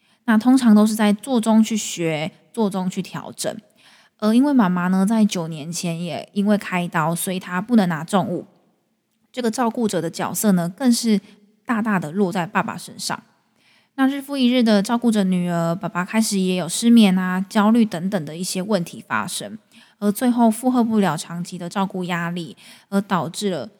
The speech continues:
现在看到的这个结果。但是如果有人能够在这五十年间，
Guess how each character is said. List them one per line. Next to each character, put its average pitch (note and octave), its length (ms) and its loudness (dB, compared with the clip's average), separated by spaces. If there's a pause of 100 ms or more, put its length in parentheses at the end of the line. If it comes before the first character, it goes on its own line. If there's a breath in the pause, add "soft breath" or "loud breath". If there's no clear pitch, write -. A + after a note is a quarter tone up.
现 G#3+ 240 -2
在 G#3 100 2
看 F#3+ 180 -2
到 F3+ 100 2
的 C#3 100 -10
这 - 120 -18
个 A2 100 -16
结 G2 260 -18
果。 D#2 260 -18 (500)
但 D4 140 -10
是 D4+ 100 -8
如 A#3 140 4
果 A#3 340 0 (360)
有 F#3 180 0
人 F3+ 240 4
能 G#3 160 4
够 B3+ 160 4
在 B3+ 180 2
这 B3 140 0
五 E3+ 160 -2
十 E3+ 300 -4
年 E3 280 2
间， E3 380 -4